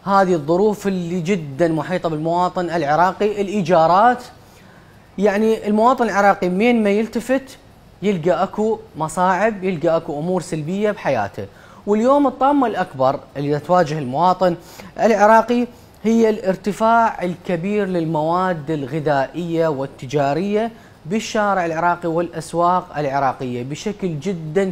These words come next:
كبير، واللي تحمل المواطن العراقي عبء أكبر من العبء اللي هو متحمله بحياته وظروفه اليومية. يعني احنا حكينا عن الإيجارات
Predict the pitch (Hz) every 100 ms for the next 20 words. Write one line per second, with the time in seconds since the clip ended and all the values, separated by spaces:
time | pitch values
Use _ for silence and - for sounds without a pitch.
0 | - 156 139 120 117 143 147 139 - 185
1 | 202 208 196 190 185 190 190 202 190 -
2 | - - 175 185 180 202 208 208 214 -
3 | 202 202 208 - - 240 - 180 233 240
4 | 226 - - - 175 208 180 185 185 175
5 | 170 185 170 165 - 202 196 208 196 170
6 | 190 - 180 175 180 180 170 - - 156
7 | 156 170 175 175 135 113 107 98 92 -
8 | - - 180 185 185 185 196 180 196 170
9 | 143 147 135 123 135 135